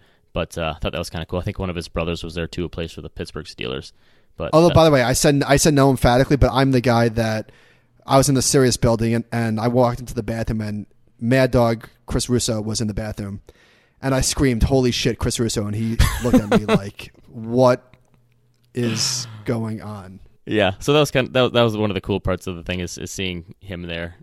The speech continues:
Speaker 1: Uh, the other, the only other book I, recommendation I have this week is, uh, I was rereading The Hard Thing About Hard Things by Ben Horowitz, who is one of the founding members of A sixteen Z, uh, venture capital firm. He works with Marc Andreessen. It's probably
Speaker 2: Yeah,
Speaker 1: one of
Speaker 2: that's
Speaker 1: the
Speaker 2: a good book.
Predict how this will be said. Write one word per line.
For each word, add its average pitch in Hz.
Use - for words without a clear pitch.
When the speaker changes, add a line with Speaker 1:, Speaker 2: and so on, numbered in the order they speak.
Speaker 1:
Uh, 92
the 117
other, 120
the 117
only 127
other 107
book 98
I, 87
recommendation 92
I 87
have 87
this -
week 85
is, 82
uh, 95
I 85
was 92
rereading 95
The 95
Hard 104
Thing 104
About 95
Hard 98
Things 107
by 90
Ben 95
Horowitz, 98
who 92
is 87
one 92
of 82
the 82
founding 92
members 85
of 85
A 95
sixteen 92
Z, 87
uh, 87
venture 90
capital 92
firm. 98
He 92
works -
with -
Marc 90
Andreessen. 87
It's 113
probably 160
Speaker 2:
Yeah, 156
Speaker 1:
one 135
of 117
Speaker 2:
that's -
Speaker 1:
the -
Speaker 2:
a 120
good 113
book. 117